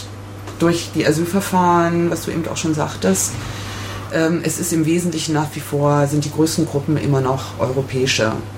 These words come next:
Einwanderung. Was, äh, stärker zugenommen hat über die Genfer Flüchtlingskonvention, ähm,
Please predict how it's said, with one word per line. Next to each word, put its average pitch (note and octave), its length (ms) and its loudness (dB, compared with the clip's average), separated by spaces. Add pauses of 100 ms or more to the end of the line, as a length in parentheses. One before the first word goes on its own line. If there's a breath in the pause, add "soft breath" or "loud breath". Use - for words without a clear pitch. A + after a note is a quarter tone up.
(260)
Einwanderung. G#2 600 2 (640 loud breath)
Was, D#3+ 260 0
äh, D#3 420 2
stärker D3+ 360 0
zugenommen G3 680 2
hat F#3+ 480 0
über E3 160 -2
die D#3+ 80 0
Genfer D#3 280 -2
Flüchtlingskonvention, F3 1500 0 (840 loud breath)
ähm, D#3+ 560 2